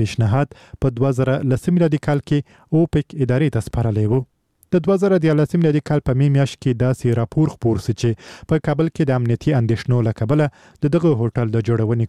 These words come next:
کارونه درول سوي دي. خو له هغې میاشت وروسته د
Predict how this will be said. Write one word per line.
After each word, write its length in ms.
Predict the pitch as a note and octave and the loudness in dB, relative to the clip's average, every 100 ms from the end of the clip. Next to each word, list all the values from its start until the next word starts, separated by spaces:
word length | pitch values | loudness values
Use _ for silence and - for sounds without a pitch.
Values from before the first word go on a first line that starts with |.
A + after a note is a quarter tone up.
| - | -2
کارونه 320 | A#2 C3+ A#2+ A2 | -2 0 0 0
درول 280 | A#2 G#2+ - | 0 -2 -2
سوي 240 | A#2+ G#2 A2 | -2 0 0
دي. 80 | C3+ - - - - | -2 -6 -20 -20 -6
خو 160 | - F3 | 0 2
له 40 | D#3+ D3 | 2 2
هغې 460 | C#3+ D#3 F3 C#3+ | 2 2 0 2
میاشت 360 | D3+ D#3+ - D#3 | 2 0 -2 0
وروسته 360 | E3+ - - A2+ | 0 0 -2 -4
د 320 | - _ | -6 _